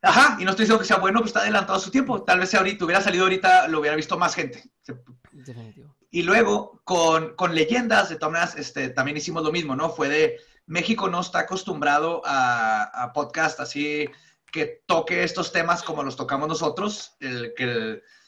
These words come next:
Speaker 1: que venga de gente que no conoce, que tengan todas estas cosas, pero así lo vamos a hacer, porque si vamos a hacer algo, lo vamos a hacer como nosotros nos gusta hacer.
Speaker 2: Ok.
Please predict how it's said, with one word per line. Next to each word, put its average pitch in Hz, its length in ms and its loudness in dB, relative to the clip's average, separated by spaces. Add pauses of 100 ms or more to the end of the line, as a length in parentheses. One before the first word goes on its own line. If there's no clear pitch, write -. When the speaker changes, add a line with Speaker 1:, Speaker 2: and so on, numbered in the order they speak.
(120)
Speaker 1:
que 147 100 0
venga 139 280 0
de 151 100 2
gente 147 260 -4
que 143 100 -6
no 139 100 -6
conoce, 156 580 0
que 143 80 -6
tengan 151 300 -8
todas 160 120 -6
estas 165 160 -6
cosas, 165 300 -8
pero 175 180 0
así 190 340 -4
lo 185 140 -2
vamos 156 300 0
a - 40 -6
hacer, 139 300 -8
porque 135 220 -10
si 127 80 -6
vamos 165 160 -2
a 175 40 -2
hacer - 160 -4
algo, 160 160 0
lo 147 80 -2
vamos 143 200 -4
a 147 40 -6
hacer 139 360 -6 (100)
como 147 240 -6
nosotros 139 380 -8
nos 131 80 -12
gusta 123 180 -12
hacer. - 280 -10
Speaker 2:
Ok. 139 140 -16